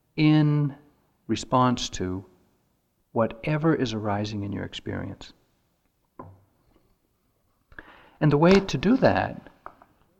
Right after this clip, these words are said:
and the way that we practice this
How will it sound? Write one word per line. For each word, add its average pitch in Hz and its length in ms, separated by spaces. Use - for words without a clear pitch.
and 113 140
the 107 80
way 113 240
that 107 420
we 113 140
practice 135 760
this - 520